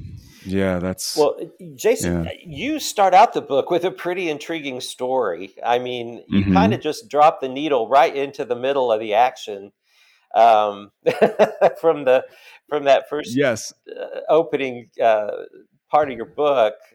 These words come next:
Speaker 2: Um, do you wanna talk about that?
Speaker 1: Sure. I mean, I feel like I got that device just from reading other books and watching movies,
Speaker 2: Right,
Speaker 1: right?
Speaker 2: sure. I felt like I
Speaker 1: Um,
Speaker 2: was watching something that I started in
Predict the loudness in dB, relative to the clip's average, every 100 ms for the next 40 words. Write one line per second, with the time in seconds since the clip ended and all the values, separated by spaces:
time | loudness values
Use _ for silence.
0 | 0 6 6 6 0 -16 _ _ -10 0
1 | 0 0 0 0 0 -2 -2 0 0 0
2 | -6 _ _ _ _ _ _ _ _ _
3 | _ _ _ _ -14 -10 -8 -4 -2 0
4 | 0 -2 -2 -2 -2 0 0 0 0 0
5 | -2 -2 -2 -2 -4 _ _ _ _ -8
6 | -6 -2 -2 -2 -4 -6 -8 -10 _ _
7 | -8 -4 -2 -2 -2 -4 -10 -18 -8 -2
8 | 0 2 2 2 2 0 0 -4 -2 0
9 | 0 -2 -2 0 -2 -2 -8 -8 -4 4
10 | 4 4 0 -6 -8 -4 -4 -4 -4 0
11 | 2 4 4 4 4 2 2 2 2 2
12 | -6 -6 -4 -2 -4 -2 0 2 4 4
13 | 2 -4 2 2 2 -2 -2 0 -2